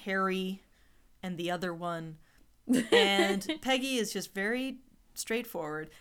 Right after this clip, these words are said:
Speaker 1: And so Harry is the one who asks her to do the twist, and, uh, she does it. And then Peggy tells him, "Harry, you're not in this process. You're a spectator. Don't forget it."
Speaker 2: Mm-hmm.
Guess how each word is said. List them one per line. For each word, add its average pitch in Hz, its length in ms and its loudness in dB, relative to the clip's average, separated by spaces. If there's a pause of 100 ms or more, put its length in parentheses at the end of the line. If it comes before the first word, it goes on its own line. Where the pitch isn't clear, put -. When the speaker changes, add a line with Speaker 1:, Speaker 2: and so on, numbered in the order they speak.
Speaker 1:
And 196 160 -2
so 208 140 2
Harry 285 280 4
is 247 120 0
the 233 60 -2
one 214 100 -2
who 202 60 -4
asks 185 360 0
her 196 80 -4
to 175 120 -6
do 175 140 -8
the 160 120 -10
twist, 151 500 -4 (100)
and, 175 440 -6
uh, 165 160 -4
she 165 160 -10
does 233 260 0
it. 175 240 -6 (540)
And 185 180 -4
then 175 160 -6 (300)
Peggy 170 280 -6
tells 160 320 -8
him, 156 220 -12 (220)
"Harry, 208 280 2
you're 175 240 -4
not 156 200 -8
in 190 80 -2
this 190 160 -6
process. 233 500 -6
You're 180 140 -6
a 165 40 -8
spectator. - 600 -8
Don't 151 180 -12
forget - 280 -8
it." - 200 -10 (320)
Speaker 2:
Mm-hmm. 202 580 -2